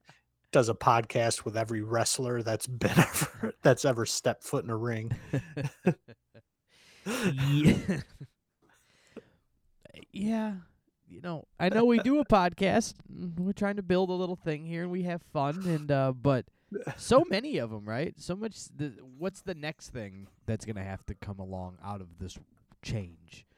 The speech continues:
Speaker 1: out of the, the entertainment field? Like, there can only be so much. So where does it go for
Speaker 2: Right.
Speaker 1: the next thing? So we'll sit back and we'll see. Um, remember when vlogs were a thing?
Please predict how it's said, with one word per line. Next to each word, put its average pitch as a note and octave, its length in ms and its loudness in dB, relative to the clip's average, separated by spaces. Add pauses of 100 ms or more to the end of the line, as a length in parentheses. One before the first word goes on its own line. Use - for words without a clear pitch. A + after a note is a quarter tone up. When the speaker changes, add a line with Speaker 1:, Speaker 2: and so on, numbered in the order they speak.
(340)
Speaker 1:
out B2 140 -2
of G#2 120 -6
the, G#2+ 120 -4 (140)
the A2+ 200 -4
entertainment A2+ 640 -4
field? F#2+ 380 -8
Like, F#2+ 140 -12
there G#2+ 100 -12
can B2 100 -16
only C3+ 140 -10
be E3+ 220 -10
so A#2+ 240 -8
much. C3+ 520 -6 (320)
So A#2 140 -4
where C3 140 0
does A#2 140 -4
it A2 80 -10
go A#2 180 -4
for A#2 120 -8
Speaker 2:
Right. A#2 200 -2
Speaker 1:
the A#2 60 -8
next - 220 -12
thing? F2+ 260 -14
So F2 280 -14 (1040)
we'll B3+ 120 6
sit A#3+ 220 2
back F#3+ 320 4
and F#3 140 -6
we'll F3+ 100 2
see. F3+ 520 -2
Um, A#2+ 480 -8 (460)
remember G3+ 200 -2
when E3 140 2
vlogs C3+ 480 -2
were F#3+ 120 8
a G3 60 6
thing? G3+ 460 -4